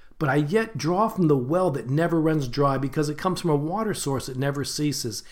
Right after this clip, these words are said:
It flows from the rivers of God, the mercy seat of God, the throne of grace of God, and it flows in and through us. I realize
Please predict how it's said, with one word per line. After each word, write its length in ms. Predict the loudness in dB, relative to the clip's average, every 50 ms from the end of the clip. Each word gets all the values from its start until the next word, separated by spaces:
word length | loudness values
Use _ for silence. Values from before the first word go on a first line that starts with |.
| -18 -18 -18 -8 -4
It 140 | -2 -2 -2
flows 540 | -4 -2 2 4 6 6 6 6 4 4 2
from 80 | 4 4
the 120 | 4 4
rivers 640 | 2 2 4 6 8 8 8 8 4 2 2 0
of 260 | -2 -4 -4 -4 0 0
God, 380 | 2 2 2 2 0 -2 -4 -10 -14 -8 -2
the 100 | 2 4
mercy 480 | 6 6 6 8 8 6 6 4 2 0
seat 260 | 0 0 2 2 2
of 140 | 2 0 -2
God, 340 | -2 -2 0 -2 -4 -6 -10 -14 -20 -8 -4
the 100 | -4 -4
throne 340 | -4 -2 -2 0 2 2 2
of 160 | 2 2 0
grace 420 | -2 0 2 2 2 2 0 0
of 140 | 0 0 0
God, 340 | 0 0 0 0 -2 -4 -8 -12 -18 -16 -6 -4
and 120 | -2 -2
it 120 | -2 -2 0
flows 340 | 4 6 6 6 4 2 -4 -2
in 220 | 0 2 2 2
and 280 | 0 0 0 0 0 0
through 300 | 4 6 8 8 8 8
us. 340 | 4 0 -6 -8 -8 -8 -8 -10 -16 -20 -20 -12 -4 0
I 80 | 0
realize 560 | 0 2 2 4 4 4 4 4 4 2 2